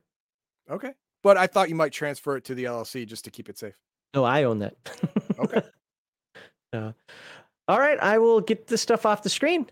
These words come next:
Speaker 2: and so that you can do your final words of wisdom, and I'll be prepared to zip us outta here. So,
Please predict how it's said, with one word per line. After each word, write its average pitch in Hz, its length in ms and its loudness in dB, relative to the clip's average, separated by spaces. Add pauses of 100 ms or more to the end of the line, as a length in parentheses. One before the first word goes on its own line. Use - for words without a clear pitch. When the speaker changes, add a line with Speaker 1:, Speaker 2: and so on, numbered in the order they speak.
Speaker 2:
and 185 120 0
so - 160 0
that 196 120 4
you 202 140 2
can 208 240 2
do 202 120 2
your 202 240 4
final 220 440 2
words 208 260 4
of 196 60 4
wisdom, 220 320 4
and 208 120 4
I'll 196 80 4
be 196 120 2
prepared 202 500 0
to 190 360 2
zip 160 280 0
us 180 140 0
outta 180 280 2
here. 220 260 0
So, 160 500 0